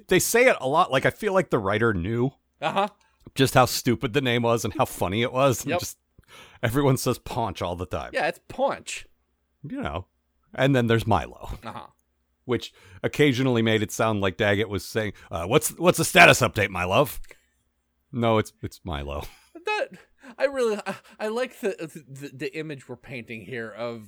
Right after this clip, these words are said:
Speaker 2: Roland Daggett and his close circle of family that, uh, helps him commit crimes.
Speaker 1: Well, he has the most, like, fleshed out, elaborate, like, named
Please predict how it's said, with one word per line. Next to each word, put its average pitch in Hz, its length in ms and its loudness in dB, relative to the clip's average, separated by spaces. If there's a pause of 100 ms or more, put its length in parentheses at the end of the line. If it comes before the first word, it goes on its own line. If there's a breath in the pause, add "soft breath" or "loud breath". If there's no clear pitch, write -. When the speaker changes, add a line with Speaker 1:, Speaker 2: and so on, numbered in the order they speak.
Speaker 2:
Roland 160 380 -4
Daggett 131 340 -6
and 127 80 -16
his 120 140 -16
close 156 420 -8
circle 135 420 -10
of 110 100 -14
family 113 520 -10
that, 104 320 -18
uh, 104 220 -8 (240)
helps 139 260 -6
him 131 100 -16
commit 120 280 -16
crimes. 90 640 -14 (320)
Speaker 1:
Well, 180 100 4
he 277 240 4
has 220 540 4 (580)
the 143 220 4
most, 135 420 2 (200)
like, 113 440 -2 (280)
fleshed - 460 -4
out, 110 340 4
elaborate, 101 600 2 (160)
like, 98 380 -2
named 101 800 0